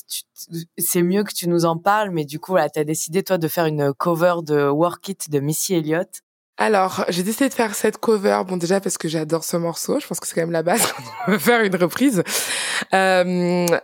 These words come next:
Speaker 2: et ensuite, euh, Missy Elliott, euh, ça a été un modèle pour moi parce que, euh, bah, quand on pense quand même qu'elle a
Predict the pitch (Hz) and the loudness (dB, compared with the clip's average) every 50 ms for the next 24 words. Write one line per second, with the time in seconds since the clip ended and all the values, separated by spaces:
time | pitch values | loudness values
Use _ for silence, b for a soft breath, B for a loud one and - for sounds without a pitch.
0 | - _ - - - - - 208 208 208 - - 254 269 254 - - 226 202 190 | -4 _ -8 -4 0 2 2 2 2 0 2 2 2 2 2 2 2 2 4 4
1 | 190 190 202 214 202 - - 220 208 202 190 190 214 220 233 226 - - 185 180 | 4 4 2 2 2 2 2 2 2 2 2 4 4 4 2 2 0 2 4 4
2 | 180 170 170 170 165 - 185 170 170 - 180 170 170 180 185 185 190 196 190 196 | 4 4 4 2 2 2 0 0 0 0 0 0 2 2 2 2 2 2 0 0
3 | - 196 170 180 180 180 175 175 180 185 - 190 165 - - - 170 160 156 151 | -2 0 0 2 2 2 2 2 0 -2 -2 -4 -4 -4 -4 -2 -2 0 2 2
4 | 151 156 151 147 147 147 B B B B B B B B B - - 165 160 160 | 2 2 2 2 0 -2 B B B B B B B B B -2 0 0 2 2
5 | 156 156 151 151 151 147 143 143 139 - - 170 - - 170 - - 175 185 - | 2 2 2 2 2 2 2 0 0 -2 -2 -4 -4 -4 -4 -2 0 0 0 0
6 | - 180 165 175 175 185 196 196 - - 196 180 170 156 147 147 143 143 147 147 | 0 -2 0 0 0 0 0 -2 -2 -2 -2 0 0 2 2 2 2 2 2 2
7 | 143 135 131 131 123 | 2 2 2 0 -2